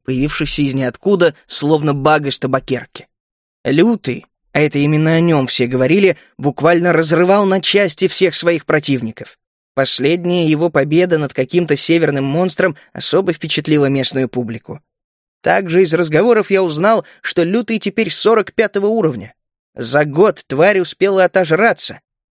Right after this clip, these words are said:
Если предположить, что оборотень развивал свои характеристики подобно обжоре, значит, он стал опасным противником, убить которого будет очень непросто. При всем моем желании отомстить подонку, я обязан был сосредоточиться на своей миссии.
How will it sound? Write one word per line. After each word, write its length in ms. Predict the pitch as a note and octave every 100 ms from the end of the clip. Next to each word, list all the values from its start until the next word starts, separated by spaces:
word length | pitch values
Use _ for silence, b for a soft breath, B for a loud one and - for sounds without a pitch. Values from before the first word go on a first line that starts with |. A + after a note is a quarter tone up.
| _ -
Если 400 | E3+ A#3 - A3
предположить, 640 | G3+ G#3 - G3+ F#3+ A#3
что 300 | A3 - G#3
оборотень 480 | A3 F#3+ F3+ F3+ F3+
развивал 460 | D#3+ D#3 F3+ G3+ G3
свои 260 | - E3
характеристики 760 | E3+ D3+ D3+ - E3+ - E3 -
подобно 500 | D3+ C#3+ F3 D3+ C#3+
обжоре, 440 | C3 D3 A3+ G#3+ b b b
значит, 400 | - B2+ D#3+ -
он 100 | G3
стал 240 | F3 - F#3+
опасным 480 | F#3+ F3+ F#3 G3 F#3+
противником, 720 | G#3 - E3 F#3 E3 C3 A#2
убить 340 | C#3 C3 E3
которого 460 | - E3+ F#3+ F#3 E3+
будет 360 | E3 E3+ D#3+ F3+
очень 340 | F#3+ F#3+ F3+
непросто. 580 | F3 D#3 F#3+ E3 - - _ _ _ _ _ _ _ _
При 140 | C3
всем 260 | A#2+ - D3+
моем 300 | D3 C#3 C3+
желании 480 | B2+ C3 D3+ D3+ C#3
отомстить 540 | C3 B2+ - - C#3
подонку, 520 | D3 C#3+ F3 E3 E3 - b b
я 180 | - C3
обязан 420 | C3+ F#3 F#3 F#3
был 140 | F#3+ F#3+
сосредоточиться 840 | F#3 E3+ E3+ D#3 D3 F#3 - -
на 60 | D#3+
своей 420 | - C#3+ C#3+ D3+
миссии. 600 | C#3 C#3+ B2 - G2+ -